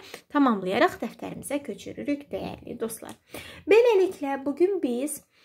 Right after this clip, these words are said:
atalar sözləri mövzusunu sizinlə bir yerdə öyrənmiş olduq. Mövzu ilə bağlı tapşırıqlar verə bilərsiniz övladlarınıza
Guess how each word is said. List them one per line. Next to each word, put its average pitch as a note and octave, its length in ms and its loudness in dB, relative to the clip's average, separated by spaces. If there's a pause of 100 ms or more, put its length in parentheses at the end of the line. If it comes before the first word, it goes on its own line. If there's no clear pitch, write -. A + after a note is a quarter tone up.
(320)
atalar D#4+ 340 6
sözləri B3 480 2
mövzusunu A#3 560 0
sizinlə C#4 440 2
bir A#3+ 200 -2
yerdə F#3+ 380 -4
öyrənmiş F4+ 600 4
olduq. E4 380 0
Mövzu B3+ 320 -2
ilə B3+ 180 2
bağlı G#3+ 460 -4
tapşırıqlar C#4 640 -4
verə A3 160 2
bilərsiniz G#3+ 520 -4
övladlarınıza A3 840 -2